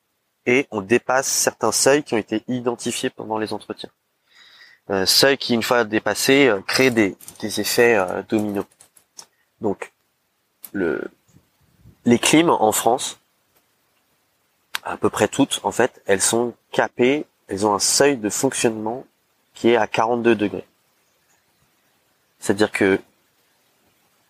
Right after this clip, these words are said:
c'est, c'est, tu, t'as, euh, quand t'as un système technique, en général, t'as, euh,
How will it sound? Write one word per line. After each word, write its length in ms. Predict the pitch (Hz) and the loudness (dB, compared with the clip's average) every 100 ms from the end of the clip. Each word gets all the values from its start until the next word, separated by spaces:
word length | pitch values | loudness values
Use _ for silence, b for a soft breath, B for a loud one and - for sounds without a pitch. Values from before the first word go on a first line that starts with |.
| _ _ | _ _
c'est, 380 | - - 127 113 _ _ _ _ _ - | -2 2 2 0 _ _ _ _ _ -8
c'est, 240 | - 131 _ - | -2 -2 _ -6
tu, 160 | - - | -6 -6
t'as, 300 | - 101 - | -4 -2 0
euh, 200 | 113 104 | 0 0
quand 180 | 95 123 | 0 -2
t'as 120 | - | 0
un 60 | 123 | 0
système 320 | - - 127 | 0 0 -2
technique, 380 | - 120 147 143 | -2 -2 -2 -2
en 60 | 107 | -4
général, 480 | 107 104 101 131 - | -2 -2 -2 -4 -4
t'as, 300 | - 101 104 | 0 2 2
euh, 160 | 90 | 0